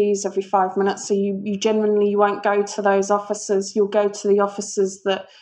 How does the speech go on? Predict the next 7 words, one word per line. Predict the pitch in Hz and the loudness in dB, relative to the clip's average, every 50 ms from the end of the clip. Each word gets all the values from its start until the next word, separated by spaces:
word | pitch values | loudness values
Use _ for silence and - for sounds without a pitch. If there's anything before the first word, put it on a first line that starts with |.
| _ _ _ _ _ _ _ _ _ _ _ _ _ _ - - | _ _ _ _ _ _ _ _ _ _ _ _ _ _ -2 0
actually | 214 214 - - - - - 220 202 202 202 | 0 0 0 -4 -6 -2 0 2 2 2 2
know | 196 208 208 208 196 196 196 196 | 2 2 2 2 4 2 2 0
how | - 220 202 | 0 0 0
to | 196 196 - - 208 | 0 -2 0 2 2
listen | 208 208 202 - - - 202 196 196 | 2 2 2 -2 -2 0 0 0 0
to | 196 - 208 | -2 -2 -2
you. | 190 190 190 196 196 | -2 0 -2 -2 -4